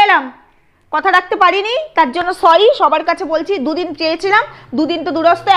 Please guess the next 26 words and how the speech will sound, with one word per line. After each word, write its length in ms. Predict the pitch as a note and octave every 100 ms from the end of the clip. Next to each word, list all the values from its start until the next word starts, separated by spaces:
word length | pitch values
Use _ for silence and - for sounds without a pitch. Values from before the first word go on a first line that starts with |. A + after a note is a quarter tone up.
| D#4
একদিনের 320 | B3 D#4 D#4+
বেশি 120 | D4+ F4
আমি 100 | D#4+
থাকতে 180 | E4 - E4
পারলাম 200 | D#4+ F#4
না, 60 | F4
কারণ 140 | D#4+ E4
কন্ট্রোভার্সি 400 | D#4+ F#4 F4+ F4
না 40 | D#4+
করে 100 | D#4+ E4
আমি 80 | D#4+
থাকতে 200 | D#4 - E4+
পারবো 180 | E4 E4+
না। 60 | G4 A4 - -
মানুষকে 280 | D#4+ F#4 - F#4
নিয়ে 120 | F4+
নোংরা 240 | D#4 D#4 E4+
কথা 140 | D#4+ E4 C#4+
বলাই 260 | A#3+ F#4 G4+
হচ্ছে 180 | - F#4+ D#4
আমার 160 | D#4+ D#4+
কাজ, 120 | E4 F#4+ D#4+
মানুষকে 280 | D4+ D#4 E4+
কাটাছেঁড়া 380 | D4 C4 C#4+ D4+ D4+
করাই 200 | D4 D#4 F4+
হচ্ছে 180 | -